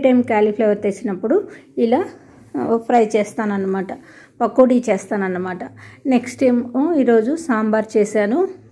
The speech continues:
క్యారెట్, దోసకాయ ఉంటే ఆ రెండు ముక్కలు వేసేసి, టమాటా వేసేసి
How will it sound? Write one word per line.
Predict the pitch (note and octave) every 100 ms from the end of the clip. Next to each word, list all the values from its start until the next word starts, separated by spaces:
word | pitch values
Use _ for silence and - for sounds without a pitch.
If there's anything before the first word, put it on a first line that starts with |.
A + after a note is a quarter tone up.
| -
క్యారెట్, | A3+ G#3+ A3 G#3+ - D#4 G#4 - - - _ _ _ -
దోసకాయ | A3+ A3+ A3+ B3 A3 A3+
ఉంటే | A3+ A3 A#3+ F#4 G4+
ఆ | A#3 A3
రెండు | G#3+ G#3+
ముక్కలు | A3 G#3+ A3 G#3+
వేసేసి, | G#3 G3+ G#3 G#3 E4 D#4
టమాటా | A3 G#3+ G#3+
వేసేసి | G#3 G3+ G#3 G#3 F4+ G#4+